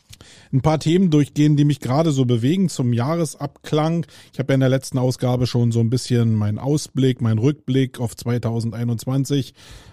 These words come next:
ähm, probiert mit dir zu besprechen. Und jetzt will ich noch ein paar Sachen draufpacken, die mich jetzt aktuell so nochmal bewegen und die vielleicht ein bisschen auch das große Ganze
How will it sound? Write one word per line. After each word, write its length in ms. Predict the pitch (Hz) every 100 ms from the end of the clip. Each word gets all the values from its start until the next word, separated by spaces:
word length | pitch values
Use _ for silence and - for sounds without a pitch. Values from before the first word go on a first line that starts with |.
| -
ähm, 420 | - 135 127 127 120
probiert 400 | - 127 135 139
mit 160 | 131 131
dir 180 | 131 -
zu 520 | - 135 131 131 127
besprechen. 760 | 131 117 - 139 151 143 147 143
Und 240 | - 135 131
jetzt 180 | 160 165
will 80 |
ich 80 | 165
noch 120 | 156
ein 120 | 151 139
paar 160 | 139
Sachen 300 | 131 139 131
draufpacken, 720 | 113 131 - - 156 165 170 147 _ _ - _ _ _ -
die 80 | 139
mich 220 | 151 139
jetzt 280 | 143 139 -
aktuell 600 | 117 - 113 110 104 98
so 160 | 107
nochmal 480 | 107 107 - 104 104
bewegen 540 | 104 104 110 123 147 135
und 120 | 135
die 80 | 175
vielleicht 400 | 180 175 175 -
ein 60 |
bisschen 300 | 160 - 156
auch 160 | 147 -
das 160 | 127
große 400 | - - 139 131
Ganze 560 | 120 117 147 147 131 117